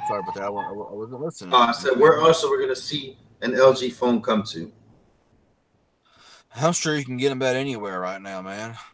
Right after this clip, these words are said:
Speaker 1: Um, you
Speaker 2: L G
Speaker 1: know,
Speaker 2: on Nextel?
Speaker 1: I mean, I, I think that three hundred dollars for the Stylo four on Amazon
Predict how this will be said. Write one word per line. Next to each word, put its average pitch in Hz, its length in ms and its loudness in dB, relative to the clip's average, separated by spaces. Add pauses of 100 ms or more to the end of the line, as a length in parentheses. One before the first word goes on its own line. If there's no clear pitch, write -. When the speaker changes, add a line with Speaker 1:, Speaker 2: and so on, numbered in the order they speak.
(120)
Speaker 1:
Um, 98 720 -12 (460)
you 113 160 -14
Speaker 2:
L 127 160 8
G 123 120 2
Speaker 1:
know, 127 80 6
Speaker 2:
on 120 60 6
Nextel? 131 540 -2 (960)
Speaker 1:
I 113 80 -10
mean, 123 160 -10 (200)
I, 156 160 4
I 220 40 2
think 196 200 0
that 131 120 -8
three 160 160 -6
hundred 143 240 -8
dollars 131 440 0
for 117 240 -8
the - 80 -10
Stylo 120 380 -4
four 120 300 -8
on 107 100 -14
Amazon 117 680 -8